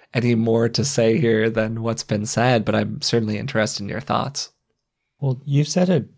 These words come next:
Speaker 2: beautifully. And it's funny, I, I had an experience of this in an odd sort of way, uh, just yesterday, actually.
Speaker 1: Mm.
Speaker 2: So I was, I was doing something and I, I had my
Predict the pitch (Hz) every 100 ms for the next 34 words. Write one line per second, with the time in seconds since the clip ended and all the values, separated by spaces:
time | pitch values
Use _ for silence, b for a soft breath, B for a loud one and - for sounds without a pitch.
0 | _ _ _ 131 139 170 - 104 101 101
1 | - _ 131 131 - 165 135 120 139 143
2 | 160 170 147 113 - - 120 123 - 104
3 | 104 101 95 - 226 110 110 110 117 -
4 | 110 95 85 101 95 92 87 B B B
5 | - 104 92 - 113 110 - - - _
6 | _ _ _ _ _ _ - 123 139 123
7 | 101 95 98 - 113 104 - - _ _
8 | 131 127 110 110 - - - 135 123 120
9 | 117 107 - B B B 123 101 127 123
10 | - 110 104 107 104 104 101 101 98 -
11 | 107 117 113 107 98 90